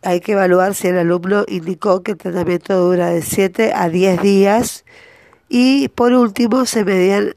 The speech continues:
se, se, se evalúan otras medidas sintomáticas, como si el alumno escribió analgésicos o antiinflamatorios. Bueno, espero que les sea de utilidad.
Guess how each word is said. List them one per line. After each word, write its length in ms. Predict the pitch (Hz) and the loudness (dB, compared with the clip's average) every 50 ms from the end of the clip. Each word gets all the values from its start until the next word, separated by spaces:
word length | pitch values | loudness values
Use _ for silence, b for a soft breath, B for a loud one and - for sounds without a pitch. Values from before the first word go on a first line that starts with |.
| - | -10
se, 480 | - - - 190 185 180 175 175 180 180 | -10 -6 -2 0 2 2 2 2 0 -2
se, 480 | - - 185 175 170 170 170 170 165 160 | -4 -2 0 0 2 2 0 0 -2 -2
se 140 | - 185 | 0 0
evalúan 480 | 180 185 180 180 180 190 202 208 202 208 - | 2 2 2 2 2 2 2 2 0 0 0
otras 340 | 202 180 180 202 196 175 - | 0 -2 0 -2 -2 -2 -2
medidas 460 | 185 185 180 180 185 190 190 185 - | 0 0 2 2 2 0 0 -2 -4
sintomáticas, 880 | - 202 190 170 - 208 202 202 202 196 180 214 208 - 226 208 185 | -6 -8 -8 -6 -6 -4 -2 -2 -2 -2 -2 -4 -4 -2 -2 -4 -4
como 420 | - - 208 185 180 202 202 214 - B B B B B | -2 -2 0 2 2 2 0 0 -4 B B B B B
si 200 | B - - 196 | B -8 -4 -4
el 80 | 185 190 | -2 0
alumno 600 | 185 175 185 196 214 220 190 208 214 226 233 233 | 0 2 2 4 2 2 2 0 0 0 0 0
escribió 600 | 208 165 - - 190 180 185 180 180 180 185 190 - | -2 -4 -4 -4 -4 -2 0 2 2 2 2 0 0
analgésicos 1120 | - 185 175 180 175 156 - - 190 190 175 - - 214 190 - 240 247 269 277 - - - B B B B B B B B | -2 -4 -2 -2 -4 -4 -6 -4 -4 -4 -4 -4 -6 -6 -4 -2 0 0 0 0 -2 -6 -14 B B B B B B B B
o 380 | - 196 190 196 214 240 - - | -4 0 2 2 2 0 0 -2
antiinflamatorios. 1400 | 196 180 170 - 202 185 - - 190 180 160 175 170 - - 175 170 170 175 170 165 165 143 - - - - _ - - _ _ _ _ _ _ _ _ _ _ _ _ _ - - _ _ _ _ - | -4 -6 -6 -6 -6 -6 -4 -2 -2 -2 -2 -4 -4 -2 -2 0 0 0 0 -2 -2 -4 -6 -10 -12 -14 -16 _ -20 -20 _ _ _ _ _ _ _ _ _ _ _ _ _ -20 -20 _ _ _ _ -16
Bueno, 400 | 170 180 185 170 165 165 170 - | -12 -8 -6 -4 -4 -4 -6 -6
espero 420 | - 175 - - 190 190 196 196 190 | -8 -10 -6 -2 0 2 2 2 2
que 100 | 214 190 | 0 -2
les 140 | 180 160 - | -2 -2 -2
sea 300 | - - 180 180 175 175 | -2 -2 -2 0 2 2
de 160 | 170 170 170 | 2 4 2
utilidad. 720 | 175 185 180 - 190 165 170 165 170 170 175 180 202 220 | 2 0 -2 -4 -4 0 0 2 2 2 2 2 0 -2